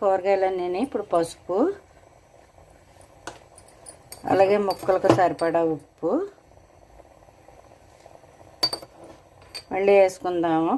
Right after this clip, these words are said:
పులు-, చింతపండు పులుపు వేసినప్పుడు కారం.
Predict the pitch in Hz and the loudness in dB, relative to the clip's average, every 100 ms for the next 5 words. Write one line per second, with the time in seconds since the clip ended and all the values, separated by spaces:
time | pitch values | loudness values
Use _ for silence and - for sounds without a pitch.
0 | - 196 170 165 - 175 170 180 165 - | -4 -4 -2 -2 -6 -8 -4 -4 -4 -8
1 | 156 - 165 160 151 143 139 160 330 - | -8 -2 -2 0 -2 -2 -2 0 0 -4
2 | - - _ - - - - - - - | -20 -20 _ -20 -20 -20 -20 -20 -20 -20
3 | - - - - - - - - - - | -20 -20 -20 -20 -20 -20 -20 -20 -20 -20
4 | - - - - - - - - 175 160 | -20 -20 -20 -20 -20 -20 -14 0 2 2
5 | 156 175 | 2 0